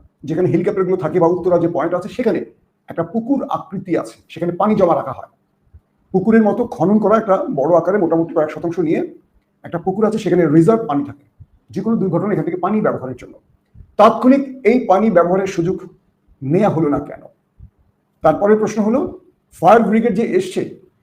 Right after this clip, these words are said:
তাদের ঢুকতে অনুমতির জন্য দীর্ঘ সময় ওয়েট করতে হলো কেন? একটা দেশ পুড়ে যাচ্ছে, বিলিয়ন ডলারের সম্পদ পুড়ে যাচ্ছে, আর আমাদের ফায়ার ব্রিগেড টিমকে বাইরে ওয়েট করতে হয়েছে। কার জন্য,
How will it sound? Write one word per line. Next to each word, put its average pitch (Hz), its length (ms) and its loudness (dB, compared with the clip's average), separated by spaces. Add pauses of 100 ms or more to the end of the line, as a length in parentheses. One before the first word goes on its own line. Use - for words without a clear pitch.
তাদের 165 340 -2
ঢুকতে 233 380 -2
অনুমতির 254 480 0
জন্য 208 200 -2
দীর্ঘ 214 300 0
সময় 190 240 0
ওয়েট 226 380 -2
করতে 190 240 -4
হলো 156 220 -2 (100)
কেন? 143 160 -8 (580)
একটা - 160 -4
দেশ 185 460 0
পুড়ে 254 180 0
যাচ্ছে, - 260 -6 (500)
বিলিয়ন 240 460 4
ডলারের 214 280 6
সম্পদ 196 420 -4
পুড়ে 240 160 0
যাচ্ছে, 151 260 -4
আর 131 100 -4
আমাদের 175 380 -2 (360)
ফায়ার 185 220 8
ব্রিগেড 214 340 -4
টিমকে 185 300 -2
বাইরে 160 320 -2
ওয়েট 165 360 0
করতে - 200 -6
হয়েছে। - 260 -18 (680)
কার 190 200 2
জন্য, 233 400 0